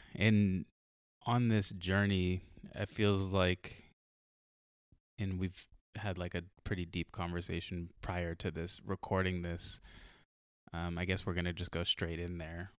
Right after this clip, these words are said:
but it feels like there's one side that is doing all the work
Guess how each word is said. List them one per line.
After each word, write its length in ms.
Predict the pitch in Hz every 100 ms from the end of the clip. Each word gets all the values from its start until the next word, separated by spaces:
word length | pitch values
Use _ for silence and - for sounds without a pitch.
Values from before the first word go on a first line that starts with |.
| _
but 140 | 101 85
it 160 | 82 -
feels 320 | 104 95 87
like 480 | 90 85 - - - _ -
there's 280 | 92 92 90
one 360 | 90 90 87
side 420 | - 90 85 87 85 _ _ -
that 160 | 90
is 140 | 90 87
doing 280 | 92 87 87
all 140 | 85
the 80 | 87
work 480 | 87 87 - -